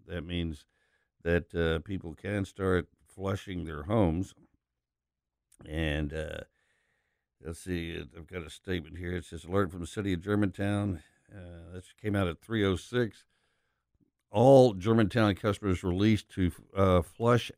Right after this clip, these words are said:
and resume usage. The city of Germantown and Tennessee Department of Environment and Conservation have, uh, concurred to allow water customers across Germantown to begin system flushing and resume consumption and normal use of water with the city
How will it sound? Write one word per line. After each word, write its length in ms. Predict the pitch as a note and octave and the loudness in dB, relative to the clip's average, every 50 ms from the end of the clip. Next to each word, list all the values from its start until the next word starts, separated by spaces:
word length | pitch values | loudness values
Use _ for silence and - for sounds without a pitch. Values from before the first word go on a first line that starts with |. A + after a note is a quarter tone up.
| _ - | _ -4
and 420 | A2 A2+ A#2 A2+ A2 A2 G2+ D2+ | 0 2 4 4 4 4 2 0
resume 580 | D#2+ F2 F#2 E2+ D#2+ D#2 F#2+ A#2 A#2 A#2 A2 F#2+ | 0 0 2 2 0 0 2 4 6 8 6 6
usage. 500 | F2+ G#2 B2 A#2+ - - C#2+ D2+ - - | 6 4 4 2 2 -2 -8 -10 -8 -8
The 120 | E2+ D2+ | -12 -12
city 280 | - - A2 F2 F#2+ F2+ | -6 -6 -4 -2 0 -2
of 80 | D#2+ | -2
Germantown 520 | D2+ F#2 F#2+ F#2+ F#2 F2 - F#2 F#2+ F#2+ F2+ | -2 -2 -2 -2 -2 -4 -4 -2 -2 -2 -2
and 140 | D#2+ D2+ | -4 -6
Tennessee 380 | - - G2 F#2 E2+ - F#2+ F2 | -8 -8 -8 -8 -8 -6 -8 -8
Department 340 | - F2 F#2+ F2+ E2+ D#2+ D#2 | -6 -4 -4 -4 -2 -4 -6
of 100 | D2 D#2 | -6 -8
Environment 580 | D#2 D2+ C#2+ D#2+ F2+ F#2+ F#2+ G2 G2 G2 F2+ | -8 -8 -4 -2 -2 0 0 0 -2 -4 -4
and 200 | E2 D2+ C2+ - | -6 -10 -12 -12
Conservation 680 | - F#2 F2 D#2+ - D2+ C#2+ E2 F2+ F2+ - - D2+ D2+ - _ _ _ _ _ _ _ _ _ _ - | -10 -8 -8 -8 -10 -8 -2 0 0 0 -2 -4 -10 -12 -12 _ _ _ _ _ _ _ _ _ _ 2
have, 320 | G2 G2+ G2 F#2 F2 F2 | 6 6 6 6 4 0
uh, 200 | F2+ F2 F2 E2 | 0 0 0 0
concurred 760 | D#2 - F#2 F2+ - - - - C#3+ B2 A#2+ A#2+ A#2+ A2 G2 | 0 -4 -12 -16 -16 -14 0 4 6 8 8 6 6 4 0
to 120 | - G#2+ F#2+ | 0 2 4
allow 280 | F#2 G2 F#2+ F#2 F2+ | 6 6 6 6 4
water 400 | E2+ D#2+ F#2 G#2 G#2+ G#2+ G#2+ G2+ | 4 4 4 4 4 4 4 0
customers 480 | - - G#2 G2 F#2 - G2+ F2+ F2 F2 | 0 0 -2 -2 -2 -2 -6 -8 -8 -8
across 300 | E2 - F#2+ F#2 F2+ - | -8 -4 -4 -4 -4 -4
Germantown 560 | - - G#2 G#2+ G#2+ F#2+ F2 - G#2+ G#2 G2+ | -4 -2 0 0 0 0 -2 -2 0 0 0
to 60 | F2+ | 0
begin 300 | F2+ E2+ E2 E2+ E2+ D#2+ | -2 -2 -2 -2 -2 -2
system 460 | - - - A#2+ A#2+ - - F#2+ F2 | -2 -4 -6 -6 -6 -4 -6 -8 -8
flushing 420 | - - A2 G#2 G2 - - F#2 E2+ | -4 0 0 0 0 0 -4 -6 -6
and 140 | D#2+ D2+ D#2 | -4 -4 -6
resume 380 | D2+ D#2+ G2 G2+ G2+ G2+ F#2+ | -6 -2 2 4 4 4 4
consumption 680 | - - D#2 D2+ - - A2+ A#2 A2 - - A#2 G#2+ F#2 | 2 -2 -10 -16 -8 -2 2 2 2 2 0 -2 -2 0
and 220 | D#2+ D#2+ D#2+ D#2+ | 0 -2 -2 0
normal 340 | E2+ F2+ G2 G2 F2+ F2 D#2+ | 2 2 2 2 2 0 0
use 220 | F2 F#2 F#2 F2 | 0 -2 -2 -2
of 100 | F2 D#2 | -4 -6
water 280 | D#2 E2+ F2 F2 E2+ E2 | -2 0 0 0 0 0
with 100 | D#2+ D2+ | -6 -8
the 60 | D2+ | -12
city 380 | D#2 - - F#2+ F2 D#2+ D#2 | -14 -12 -10 -8 -8 -8 -8